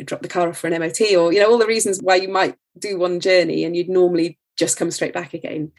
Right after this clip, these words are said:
But maybe to think, "Well, actually, that is my day off," or perhaps I could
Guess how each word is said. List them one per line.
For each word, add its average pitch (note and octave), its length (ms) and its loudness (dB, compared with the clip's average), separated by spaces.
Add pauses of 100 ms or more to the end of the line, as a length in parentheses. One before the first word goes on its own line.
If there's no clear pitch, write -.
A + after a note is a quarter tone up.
But - 160 2
maybe F#3 260 4
to F3+ 100 -2
think, - 280 0
"Well, F3+ 140 2
actually, F3+ 300 -2
that F3+ 180 -4
is F#3 240 -2
my E3 140 -4
day D#3 220 -10
off," D#3+ 440 -14
or D#3+ 460 -6 (100)
perhaps - 500 -4 (100)
I D3+ 100 -4
could D#3+ 340 -2